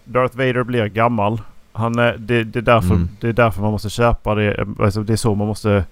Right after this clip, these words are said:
Speaker 1: förklara den dåliga, eh,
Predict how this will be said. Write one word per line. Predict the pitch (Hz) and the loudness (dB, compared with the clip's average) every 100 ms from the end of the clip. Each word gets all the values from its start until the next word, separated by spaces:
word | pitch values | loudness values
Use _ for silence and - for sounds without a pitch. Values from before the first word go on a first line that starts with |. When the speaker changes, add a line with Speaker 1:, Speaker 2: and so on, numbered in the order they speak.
| - - - _ 120 | -12 -20 -20 _ -8
Speaker 1:
förklara | - 127 - 127 139 107 95 95 104 | -2 -2 -2 -2 0 2 -2 -2 -2
den | 107 | -2
dåliga, | 107 120 113 101 101 98 98 - - - - - - _ - | 0 0 2 0 0 0 0 -4 -16 -20 -20 -20 -20 _ -6
eh, | 101 101 98 95 | 0 2 2 0